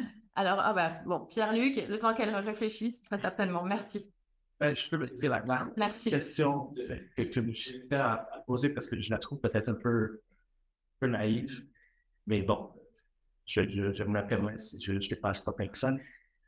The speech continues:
Speaker 2: Euh, je vais poser la, la, la question au professeur Monsonnet. Je vais être très intéressant. Je vais peut-être commencer avec une petite prémisse, euh, un peu personnelle. Ça peut-être fait d'où vient ma question. Alors, je suis en train de terminer de lire, je viens de terminer de lire la thèse de médecine.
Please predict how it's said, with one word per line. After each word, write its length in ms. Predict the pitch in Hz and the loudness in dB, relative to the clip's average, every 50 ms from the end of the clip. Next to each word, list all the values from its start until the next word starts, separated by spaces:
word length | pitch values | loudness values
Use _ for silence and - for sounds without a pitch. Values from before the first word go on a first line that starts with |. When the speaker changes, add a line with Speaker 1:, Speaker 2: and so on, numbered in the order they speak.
| _ - 95 | _ 0 2
Speaker 2:
Euh, 120 | 98 95 95 85 - _ _ _ _ _ | 2 2 2 -2 -10 _ _ _ _ _
je 120 | - 120 | -6 -6
vais 60 | 101 | -2
poser 220 | - 127 120 131 143 | 0 0 2 4 4
la, 140 | 143 127 120 | 4 4 2
la, 100 | - 107 | 0 -2
la 260 | 107 - - - 120 | -4 -6 -6 -10 -8
question 380 | 117 123 113 - - 139 139 | -4 -4 -4 -4 -2 0 2
au 320 | 131 120 107 - - - - | 2 2 2 0 -4 -10 -12
professeur 480 | - - - - 123 - - 120 117 | -12 -12 -8 -8 -6 -2 0 0 2
Monsonnet. 560 | 117 113 104 - 110 101 98 117 123 123 123 127 127 - - | 2 2 0 0 -2 -2 0 2 2 2 0 -2 -6 -10 -12
Je 760 | - - - - _ _ - _ _ _ _ _ _ - - | -12 -12 -12 -16 _ _ -20 _ _ _ _ _ _ -10 -6
vais 80 | 127 123 | -6 -4
être 40 | |
très 140 | - - - | -2 0 0
intéressant. 320 | 143 - 127 120 117 165 170 | 2 2 2 2 2 2 0
Je 80 | - 156 | 0 0
vais 40 | 139 | 0
peut-être 160 | 185 185 - | 0 0 2
commencer 600 | - 180 143 120 117 120 - 175 170 160 143 - | 2 2 2 2 2 0 0 0 0 0 0 -2
avec 340 | 117 117 110 110 113 113 - | -2 -4 -2 -2 -2 -2 0
une 140 | 135 120 - | -2 -2 0
petite 280 | - 127 - - - - - | -2 -4 -4 -4 -10 -12 -6
prémisse, 420 | - 135 127 131 143 143 143 - 139 | -2 0 2 2 2 0 -2 2 2
euh, 220 | 117 104 104 98 - - - _ _ | 2 2 2 -2 -6 -8 -16 _ _
un 60 | - - | -12 -2
peu 160 | - 147 147 | -2 -2 0
personnelle. 540 | 147 147 - - - 135 127 127 135 147 143 | 0 -4 -4 0 -2 0 2 2 2 0 2
Ça 120 | - 120 - | 0 0 2
peut-être 220 | - 147 147 - | 2 0 0 0
fait 240 | 120 110 110 - - - | -2 -2 -2 -4 -4 -4
d'où 220 | 151 147 - 123 | -4 -2 -2 0
vient 160 | 117 123 127 123 | 2 2 4 4
ma 100 | 117 - | 4 4
question. 480 | - - - - - - 117 120 - - - _ _ _ _ _ - - | 2 -4 -6 -4 0 0 0 0 -2 -8 -16 _ _ _ _ _ -6 -2
Alors, 180 | - - - | 0 0 0
je 40 | - | 0
suis 80 | - 139 | -4 -2
en 40 | |
train 120 | 139 190 214 | 2 4 2
de 80 | 226 | 2
terminer 600 | 220 - 180 - 143 139 135 131 139 160 165 175 | 4 2 0 0 2 0 0 2 2 0 0 2
de 140 | 170 143 123 120 123 | 2 2 2 2 2
lire, 280 | 135 151 160 160 - - | 2 2 2 2 0 -2
je 200 | 117 - - - | -4 -6 -6 0
viens 100 | 151 170 | 0 0
de 60 | 175 | 0
terminer 300 | - 143 131 127 135 135 | 0 -2 -2 0 -2 0
de 80 | 123 113 | 0 0
lire 180 | 104 123 127 139 | 0 0 0 0
la 140 | 113 92 - | 0 0 0
thèse 440 | - 131 131 139 151 147 147 - 107 | 0 0 2 4 4 2 2 -2 -2
de 120 | 113 104 | -2 0
médecine. 560 | 104 117 117 113 - - 151 - - 143 151 | 0 0 0 -2 -4 -10 -12 -14 -14 -16 -16